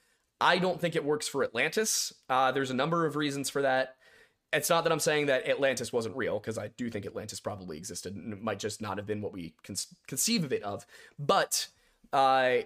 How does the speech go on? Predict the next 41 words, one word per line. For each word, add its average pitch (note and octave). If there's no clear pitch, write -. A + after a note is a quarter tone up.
it's C#3+
got, E3+
i-, E3
if D#3
we F3+
wanna F#3+
go D#3
into C#3+
the B2+
reasons B2+
why A2+
people A2+
say G#2+
it F#2+
is F3+
Atlantis, A3
like, C#3
Jimmy D#3
Corsetti C3+
says A2+
that A#2
it G#2
has A#2
the A2+
proper A2+
dimensions, A2
but A2+
the -
problem C#3+
is A2+
it G2+
doesn't. A#2+
Um, G#2+
the, A#2
it C3
does C3
not B2+
have G#2+
the G2+
proper -
dimensions. -